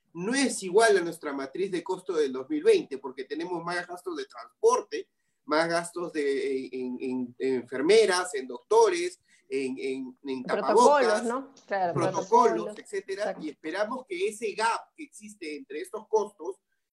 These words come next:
Speaker 1: que están totalmente justificados, este, sean
Speaker 2: Claro.
Speaker 1: entendidos por la sunat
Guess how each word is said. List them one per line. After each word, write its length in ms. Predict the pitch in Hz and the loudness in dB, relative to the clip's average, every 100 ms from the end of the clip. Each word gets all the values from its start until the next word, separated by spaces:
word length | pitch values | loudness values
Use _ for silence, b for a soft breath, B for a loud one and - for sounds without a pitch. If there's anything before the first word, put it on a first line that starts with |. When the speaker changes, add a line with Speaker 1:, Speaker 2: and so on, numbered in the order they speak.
| _ | _
Speaker 1:
que 100 | 143 | -6
están 240 | 185 175 | -4 -4
totalmente 500 | 143 135 254 240 226 | -4 0 0 2 0
justificados, 920 | 208 190 151 151 139 185 170 180 - | -2 -8 -10 -12 -4 0 0 -2 -8
este, 280 | 175 - 117 | -12 -12 -14
sean 200 | - 170 | -4 -2
Speaker 2:
Claro. 120 | 175 | -2
Speaker 1:
entendidos 480 | - 147 165 247 220 | -2 -4 -4 2 2
por 120 | 165 | 2
la 100 | 147 | -2
sunat 340 | 143 139 165 | -4 -2 -2